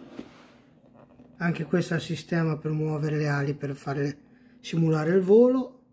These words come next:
Anche questa ha il personaggio con la riproduzione sempre della, in questo caso della fenice, di là c'era Harry con la civetta,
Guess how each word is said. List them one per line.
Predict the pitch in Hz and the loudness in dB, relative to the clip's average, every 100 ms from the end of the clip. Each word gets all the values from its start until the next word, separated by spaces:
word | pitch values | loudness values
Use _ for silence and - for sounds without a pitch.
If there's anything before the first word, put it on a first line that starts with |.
| _ _ _ _ _ _ _ _ _ _ _ _ _ _ _ _ | _ _ _ _ _ _ _ _ _ _ _ _ _ _ _ _
Anche | - 190 170 | 0 2 2
questa | 165 175 170 - 160 | 2 2 2 -2 -6
ha | - 170 151 - _ _ _ _ _ - _ - - _ _ _ _ _ _ - | -4 -6 -6 -10 _ _ _ _ _ -20 _ -20 -20 _ _ _ _ _ _ -2
il | 175 | -2
personaggio | - 170 151 160 160 160 147 143 143 - _ _ _ _ _ _ _ _ - | 2 2 2 0 2 0 0 -2 -4 -10 _ _ _ _ _ _ _ _ 0
con | 175 | 4
la | 170 | 6
riproduzione | 156 165 160 151 170 156 | 4 0 -2 -2 0 0
sempre | 147 170 156 147 147 143 - _ _ _ _ _ _ _ _ | 0 -4 -4 -4 -6 -8 -14 _ _ _ _ _ _ _ _
della, | 165 165 151 170 | 0 0 0 -2
in | |
questo | 156 165 165 | 0 0 4
caso | 170 151 | 4 4
della | 143 139 139 131 | 0 -4 -6 -6
fenice, | - 165 160 160 165 165 | -2 -2 -2 0 0 0
di | 156 | -2
là | 139 | -6
c'era | 135 147 135 | -6 -8 -6
Harry | 135 135 | -6 -6
con | - | -8
la | 139 | -8
civetta, | - 180 151 165 - - | -6 -2 0 -2 -4 -16